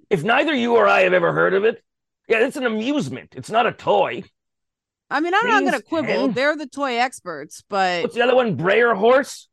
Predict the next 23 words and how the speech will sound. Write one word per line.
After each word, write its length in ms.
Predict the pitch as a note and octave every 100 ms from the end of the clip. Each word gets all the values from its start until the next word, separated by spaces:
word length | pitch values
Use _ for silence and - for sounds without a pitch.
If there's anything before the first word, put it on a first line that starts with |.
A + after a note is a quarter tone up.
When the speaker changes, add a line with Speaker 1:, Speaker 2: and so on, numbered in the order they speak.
| -
Speaker 1:
Breyer 280 | F3+ G#3 A#3+
Speaker 2:
Breyer 40 |
Speaker 1:
Horse? 320 | A#3+ C4 A#3 G#3
Speaker 2:
Horse, 360 | G3+ F3 -
yeah. 320 | G#3 F#3 F3 -
I 40 |
Speaker 1:
Let's, 180 | A3+ G#3+
Speaker 2:
think 200 | F4+ E4
I 120 | D4
know 180 | C4 A3+
Speaker 1:
let's 160 | G#3+
Speaker 2:
what 80 | G3
those 140 | G#3 F#3+
Speaker 1:
look 100 | G3
this 160 | D#3+
Speaker 2:
are, 120 | F3
Speaker 1:
up. 60 | D3+
Speaker 2:
but 140 | D#3 -
Speaker 1:
Let's 340 | F3+ A#3 - -
look 220 | G3+ -
up 180 | E3+ -
this 220 | F3 C3
nonsense. 640 | D3+ C#3+ - C3 A2 -